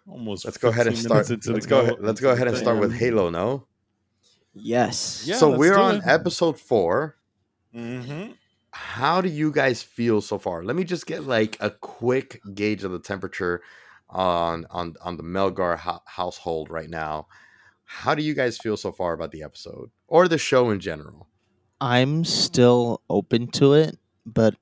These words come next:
Speaker 4: I'm finding it harder and harder to keep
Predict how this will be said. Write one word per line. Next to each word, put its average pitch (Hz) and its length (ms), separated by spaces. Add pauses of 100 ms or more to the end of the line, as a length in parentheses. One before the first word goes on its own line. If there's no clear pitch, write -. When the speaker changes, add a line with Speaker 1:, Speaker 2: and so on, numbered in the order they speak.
Speaker 4:
I'm 113 220
finding 123 560
it 110 240
harder 117 1000
and 104 280
harder 107 840 (540)
to 110 100
keep 110 300